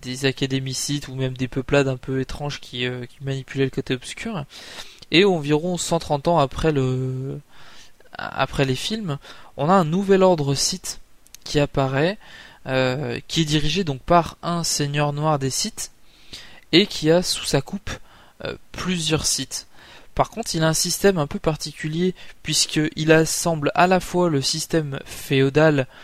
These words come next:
euh, enfin je veux dire d'un, d'un chef avec plusieurs vassaux, euh, sans forcément qu'il y ait de territoire ou de domaine en jeu, mais c'est surtout vis-à-vis d'un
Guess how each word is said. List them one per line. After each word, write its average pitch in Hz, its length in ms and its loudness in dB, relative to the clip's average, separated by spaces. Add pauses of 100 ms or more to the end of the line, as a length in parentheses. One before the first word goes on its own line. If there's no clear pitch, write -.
(360)
euh, 131 1040 -2
enfin 139 220 2
je 127 80 -2
veux 131 60 -2
dire 139 160 4
d'un, 127 340 -2
d'un 147 160 0
chef 151 400 2
avec - 240 -8
plusieurs 139 400 0
vassaux, 131 420 2 (880)
euh, 135 320 -4
sans 143 200 -4
forcément 143 420 -2
qu'il - 120 -4
y - 20 -2
ait - 20 -2
de - 140 -18
territoire 143 760 4
ou 131 100 -2
de 127 100 -2
domaine 135 420 -2
en 131 100 -4
jeu, 196 160 -2
mais 156 160 -2 (420)
c'est - 140 -8
surtout 147 260 -6
vis-à-vis 135 340 -4
d'un 131 760 -6